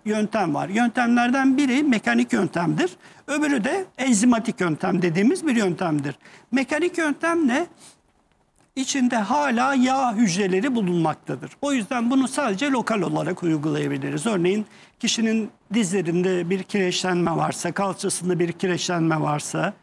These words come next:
gibi. Yani bir lokal olarak enjeksiyon tarzında uygulayabiliriz. Ancak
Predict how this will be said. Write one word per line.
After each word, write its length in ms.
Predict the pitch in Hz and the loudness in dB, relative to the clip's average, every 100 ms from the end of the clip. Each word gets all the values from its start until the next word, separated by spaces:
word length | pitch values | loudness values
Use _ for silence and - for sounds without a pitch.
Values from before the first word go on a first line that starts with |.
| _ | _
gibi. 300 | 220 202 175 - | 0 2 0 -4
Yani 280 | 220 202 170 | -2 0 2
bir 60 | 208 | 2
lokal 360 | 262 214 240 | 0 0 0
olarak 400 | 170 156 175 302 - - | 0 0 -2 -4 -8 -10
enjeksiyon 560 | 254 247 226 214 - 208 | -2 0 0 0 0 -2
tarzında 500 | - 170 151 170 277 | -2 -2 -2 0 0
uygulayabiliriz. 920 | 262 196 190 185 196 170 151 139 - - - - - _ - | 2 2 2 2 0 -2 -4 -6 -8 -14 -20 -20 -20 _ -4
Ancak 400 | 330 370 269 | 0 0 -2